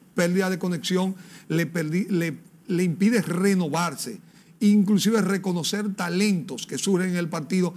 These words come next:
que no se colocan apropiadamente en los lugares para generar ese efecto de conexión y de traducción de lo que la gente quiere. Porque al final, ¿qué es el liderazgo? Es representar el anhelo de los otros. Cuando tú dejas de representar ese anhelo,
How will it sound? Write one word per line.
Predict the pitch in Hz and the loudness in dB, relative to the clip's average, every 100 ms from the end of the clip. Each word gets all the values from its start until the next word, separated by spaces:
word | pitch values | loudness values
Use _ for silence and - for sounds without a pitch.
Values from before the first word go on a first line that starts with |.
| - - - - | -10 -20 -12 0
que | 185 | 2
no | 175 214 | 4 2
se | 226 208 | 0 -2
colocan | 202 208 214 202 | 0 0 0 -2
apropiadamente | 165 165 147 185 190 180 196 180 | -2 -4 -2 0 0 0 0 0
en | 175 | -2
los | 151 139 | -2 -2
lugares | 156 160 175 151 | -2 0 -2 -4
para | 131 143 139 - - - | -6 -8 -8 -12 -20 -10
generar | - 185 185 170 185 208 | 2 4 4 0 0 0
ese | 208 | -2
efecto | 190 - 226 208 180 | -4 -4 -4 -2 -2
de | 156 | -2
conexión | 156 151 - 190 214 | -4 -4 -2 0 2
y | 220 | 4
de | 214 202 | 2 2
traducción | 196 175 175 135 208 247 247 | -2 -4 -4 -2 -2 0 2
de | 185 | 2
lo | 143 | 0
que | 139 | -4
la | 127 | -4
gente | 151 143 | -6 -6
quiere. | 165 175 160 - - - - | -4 -4 -6 -12 -20 -8 0
Porque | 269 294 | 0 0
al | 294 | -2
final, | 247 233 208 | 2 2 2
¿qué | 185 285 | 0 -2
es | 202 | -2
el | 196 170 | -2 -2
liderazgo? | 156 127 107 - - - - - _ | -4 -4 -6 -12 -16 -20 -20 -20 _
Es | 180 | 2
representar | 220 202 226 214 180 208 214 | 4 2 0 0 0 0 0
el | 214 | 0
anhelo | 190 180 208 220 | 0 2 2 2
de | 220 | 0
los | 220 - | -2 -2
otros. | 247 190 175 | -2 -2 -2
Cuando | 180 180 151 | -2 -2 0
tú | 214 | 0
dejas | 247 240 | 2 0
de | |
representar | 214 202 165 185 170 196 | 0 -2 -2 -2 0 0
ese | 196 180 | -2 -2
anhelo, | 175 156 147 | -2 -2 -4